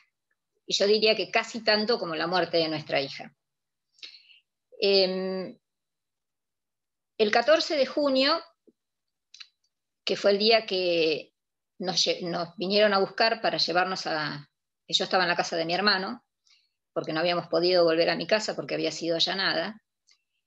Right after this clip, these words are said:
nos vinieron a buscar a la, eh, a San Isidro, eh, con mi auto,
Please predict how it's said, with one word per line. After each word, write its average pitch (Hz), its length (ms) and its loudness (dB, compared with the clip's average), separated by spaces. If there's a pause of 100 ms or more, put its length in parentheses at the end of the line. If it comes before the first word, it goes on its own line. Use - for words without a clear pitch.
(1120)
nos 180 140 -4
vinieron 208 320 2
a 196 60 2
buscar 190 460 -4 (280)
a 156 240 -4
la, 151 200 -4 (120)
eh, 151 180 -6
a 143 80 -8
San 180 200 -6
Isidro, 254 540 2 (180)
eh, 147 440 -8
con 196 280 0
mi 208 140 2
auto, 208 600 0